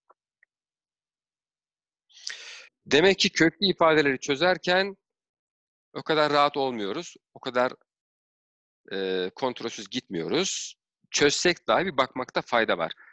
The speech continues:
Çünkü her kök, kök olmayabilir. Bir de bu nerede karşımıza çıkıyordu arkadaşlar? Mutlak değerde özellikle. Ki mutlak değeri işlerken de yapacağız. Şimdi öğrenci ne yapıyor?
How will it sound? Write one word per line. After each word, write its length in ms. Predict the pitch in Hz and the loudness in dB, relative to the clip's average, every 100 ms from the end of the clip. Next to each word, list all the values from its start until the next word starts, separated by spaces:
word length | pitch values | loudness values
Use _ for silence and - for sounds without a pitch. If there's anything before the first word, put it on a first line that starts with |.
| _ - | _ -16
Çünkü 180 | 123 - | -14 -2
her 260 | - - | -2 0
kök, 320 | - 170 - - _ _ - | -2 -4 -6 -14 _ _ -6
kök 200 | 151 120 | -4 -2
olmayabilir. 600 | 92 117 156 110 87 - _ _ _ _ | -2 0 0 -2 -4 -8 _ _ _ _
Bir 60 | 151 | -4
de 100 | 196 | 0
bu 120 | 160 | 2
nerede 200 | 180 180 | 2 0
karşımıza 380 | - 131 120 - | -2 -4 -6 -12
çıkıyordu 300 | - 117 107 | -8 -2 -2
arkadaşlar? 640 | 101 107 110 - - 190 | -2 -8 -10 -6 -4 -4
Mutlak 480 | 123 - 139 127 - | -4 -6 -4 -4 -2
değerde 240 | 90 85 | -2 -2
özellikle. 600 | 85 87 82 85 - 73 _ _ _ _ _ _ _ | -10 -10 -10 -14 -10 -10 _ _ _ _ _ _ _
Ki 120 | 120 | -10
mutlak 360 | 123 127 123 - | -4 -4 -2 0
değeri 160 | 120 | 0
işlerken 500 | 104 - 120 - 117 | 0 0 0 2 0
de 60 | 90 | 0
yapacağız. 360 | 80 - 87 | -2 -4 -6
Şimdi 240 | - 120 95 | -6 -4 0
öğrenci 420 | 120 131 123 127 | 2 2 0 0
ne 40 | |
yapıyor? 380 | 131 - 113 147 | -2 -2 -4 -4